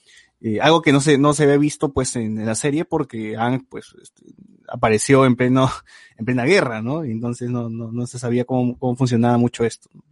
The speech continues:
A él lo, lo querían matar, acá no, ¿no? Acá querían entrenar al, al Avatar. Y lo cual también me gusta mucho cuando, cuando ocurre en Cor-, que lo que ocurre en Korra es que ya la gente como que le llega al pincho, pues, si es que hay un Avatar o no, pues, esto es otra, es otra sociedad, pues, ¿no? Ya no,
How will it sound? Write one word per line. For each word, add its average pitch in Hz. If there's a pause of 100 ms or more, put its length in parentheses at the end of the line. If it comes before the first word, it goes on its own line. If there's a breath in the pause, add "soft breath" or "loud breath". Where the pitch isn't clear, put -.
(100)
A 120
él 139
lo, 139
lo 113
querían 123
matar, 113
acá 135
no, 117
¿no? 110
Acá 123
querían 135
entrenar 131
al, 110
al 120
Avatar. 101 (640 soft breath)
Y 170
lo 160
cual 277
también 302
me 277
gusta 254
mucho 247 (260)
cuando, 123
cuando 113
ocurre 156
en 131
Cor-, 131
que -
lo 113
que 113
ocurre 156
en 147
Korra 139
es 143
que 190
ya 190
la 190
gente 220
como 226
que 165
le 143
llega 190
al 226
pincho, 165
pues, 175
si 170
es -
que 165
hay 165
un 170
Avatar 175
o 127
no, 139
pues, 165
esto -
es -
otra, 240
es -
otra 262
sociedad, 147
pues, 123
¿no? 139
Ya 170
no, 190